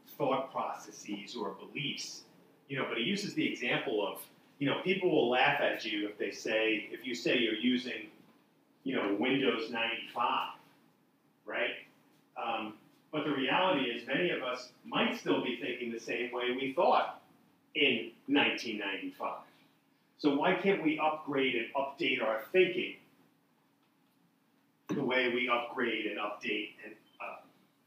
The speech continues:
evolve technology? So this whole notion of creative thinking is something that we really all need to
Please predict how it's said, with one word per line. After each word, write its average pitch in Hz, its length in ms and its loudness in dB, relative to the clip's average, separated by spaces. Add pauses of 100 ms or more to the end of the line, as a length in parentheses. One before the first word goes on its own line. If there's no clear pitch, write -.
evolve - 420 -6
technology? - 800 -10 (920)
So 180 180 8
this 185 220 4
whole 262 200 4
notion 170 440 6
of 104 180 -2 (320)
creative 135 600 2
thinking 117 320 -2
is - 100 -8
something 151 380 2
that 110 220 -2 (1080)
we 139 120 8
really 160 260 6
all 135 220 4
need 123 180 -2
to - 60 -10